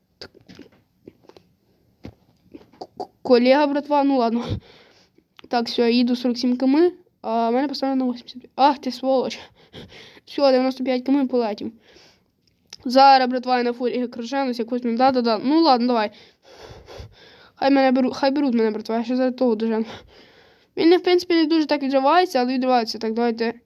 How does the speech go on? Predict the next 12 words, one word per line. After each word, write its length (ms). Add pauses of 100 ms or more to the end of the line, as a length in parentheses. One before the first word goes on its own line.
(140)
дворником 480
тут 160
змею 380
цю 200
фігню. 340 (880)
Так, 300
та 140
і, 80
в 40
принципі, 380
пофіг, 440
да? 360